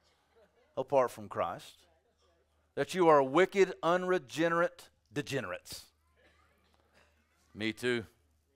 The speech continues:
That there was nothing in you that would cause him to have to come. There was nothing in you deserving of him to come.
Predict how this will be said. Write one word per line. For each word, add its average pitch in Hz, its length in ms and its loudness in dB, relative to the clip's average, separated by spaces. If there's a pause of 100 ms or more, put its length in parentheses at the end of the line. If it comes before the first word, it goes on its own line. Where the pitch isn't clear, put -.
(1120)
That - 100 2
there 220 120 12
was 233 220 8
nothing 302 460 12
in 302 320 8
you 175 440 4 (280)
that 214 200 8
would 233 260 10
cause 277 760 12
him 165 580 6 (340)
to 247 140 10
have 254 220 12
to 285 100 4
come. 311 480 12 (2000)
There 233 160 12
was 302 180 12
nothing 302 420 10
in 294 160 4
you 262 120 6
deserving 294 640 10
of 247 140 12
him 240 220 10
to 214 60 2
come. 170 440 10